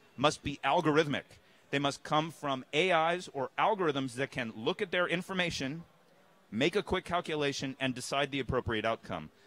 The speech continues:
That's the kind of resolution that delights customers, not picking up the phone, not getting on an online chat, not waiting, you know, the phone tree where they say, "Press one for this, press two." No one likes that. That is very nineteen eighty-six.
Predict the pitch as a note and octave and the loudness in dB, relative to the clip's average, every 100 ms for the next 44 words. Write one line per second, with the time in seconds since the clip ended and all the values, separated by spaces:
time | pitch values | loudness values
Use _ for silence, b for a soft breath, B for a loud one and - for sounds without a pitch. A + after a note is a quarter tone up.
0 | b - C#3 G3 - D#3 D3 D3+ D3 C#3+ | b 0 2 2 0 -6 -2 0 2 2
1 | C3+ C3+ D3 C#3+ B2+ C3 - A#2 B2 F3 | 0 -2 -2 -2 -2 -4 -2 -2 2 2
2 | D3+ - - F#3 - A#2 E2+ - B B | 0 -4 -2 -2 -2 -4 -4 -8 B B
3 | - A2 E3 G#3 - F#3+ F#3 F3+ - D#3 | -6 0 0 4 2 4 2 0 -2 0
4 | D#3 D3+ A2+ B2 E3 D3+ E3+ E3 D#3+ D3+ | 2 2 2 0 -2 0 -2 0 0 0
5 | D3 D3 C#3+ C#3 - D#3+ D3 - A#2 C#3+ | 0 2 2 0 -2 2 4 2 0 0
6 | F3 - - B2 C#3+ D#3+ D3+ C#3+ b b | 0 -6 -14 -4 -2 0 -2 -4 b b
7 | _ D#3+ C3+ B2+ - E3 F3 D#3 C#3+ F#2+ | _ -4 0 0 2 2 2 -2 -4 -4
8 | F2+ G#2+ A2+ A2+ G#2 - G#3+ - F3+ A3+ | -4 -4 -2 -2 2 2 2 0 0 2
9 | C#3+ G#2 E2+ C3+ D#3+ A#3 D#3 - F3+ - | 0 -4 -4 -4 0 0 0 -6 -6 -6
10 | - A#3 F3 C#3+ G3+ G#3+ E3+ C#3 B2 F#2+ | -8 -4 -4 -2 -2 0 2 0 0 -6
11 | E2 - C#3 D3+ D3 B2+ E3 F3+ D#3 D#3+ | -8 -4 0 0 -2 0 0 0 -2 -4
12 | D3 D#3 C#3+ C3 - G2 - - - | -4 -4 -4 -4 -4 -6 -6 -16 -18